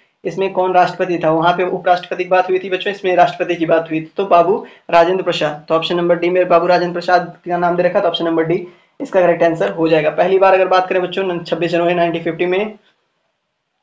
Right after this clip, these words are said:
हुए थे और दूसरी बार बच्चों नाइनटीन फिफ्टी टू से नाइनटीन फिफ्टी सेवन के बीच थे, तो आप इसको ध्यान रखेंगे।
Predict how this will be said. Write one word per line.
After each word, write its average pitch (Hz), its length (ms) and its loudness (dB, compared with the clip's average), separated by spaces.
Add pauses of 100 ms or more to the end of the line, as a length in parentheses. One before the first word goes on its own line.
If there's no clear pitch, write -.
(120)
हुए 185 220 6
थे 220 140 6
और 240 120 8
दूसरी 175 300 0
बार 175 180 6
बच्चों 175 360 -2
नाइनटीन 170 360 0
फिफ्टी 165 220 -4
टू 170 160 -4
से 190 160 -2
नाइनटीन 160 260 -2
फिफ्टी 156 200 -6
सेवन 156 260 0
के 156 80 -6
बीच 156 240 -6
थे, 208 60 -2
तो - 280 -4
आप 170 100 6
इसको 170 200 -6
ध्यान 151 200 -4
रखेंगे। 143 320 -12